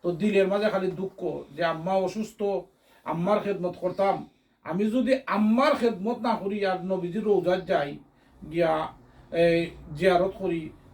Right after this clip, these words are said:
মা কষ্ট পাইবা, মা বদুয়া দলাইবা। তাই আম্মার খতারে রেসপেক্ট করতে গিয়া তাই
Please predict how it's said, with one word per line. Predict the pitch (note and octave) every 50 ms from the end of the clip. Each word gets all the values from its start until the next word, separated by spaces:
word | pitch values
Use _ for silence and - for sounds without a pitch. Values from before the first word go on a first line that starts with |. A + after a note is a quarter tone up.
| - E3+
মা | F3 F3 F#3+ G3 G3+ G#3 A3+ -
কষ্ট | A3 G#3 - - G3+
পাইবা, | G3 E3 E3+ D#3+ D#3 D3 C#3 C#3 C3+
মা | C#3 D3+ E3+ F3 F#3
বদুয়া | F#3 F#3+ F#3+ - - E3+ E3+
দলাইবা। | - D#3 D3 C#3 C3 B2+ B2 B2 A#2+ - - _ - - - - - - - - - - -
তাই | G#3 G#3 B3 C4+ C4+ C4+ -
আম্মার | F#3+ G#3 A3 G#3+ A3 A3+ B3+ C#4+ D4 C4
খতারে | A#3+ - G3+ B3 A#3+ - C4 B3 B3 A#3
রেসপেক্ট | A3+ G#3+ - - - - B3 A3+ - -
করতে | G#3 F#3+ G3+ F#3+
গিয়া | F#3 F#3+ F3+
তাই | - F3+ E3+ E3 E3+